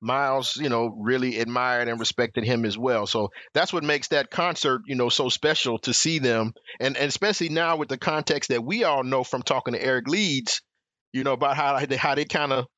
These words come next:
you know, like two boxers sizing each other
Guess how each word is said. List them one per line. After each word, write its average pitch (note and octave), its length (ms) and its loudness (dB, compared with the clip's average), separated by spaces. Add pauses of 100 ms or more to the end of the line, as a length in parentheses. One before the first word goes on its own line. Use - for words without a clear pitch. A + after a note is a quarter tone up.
(340)
you D#3+ 100 -2
know, C#3+ 120 2
like C3+ 220 0
two F3 160 -4
boxers C#3 500 0
sizing C#3 380 0
each B2 180 0
other B2 240 2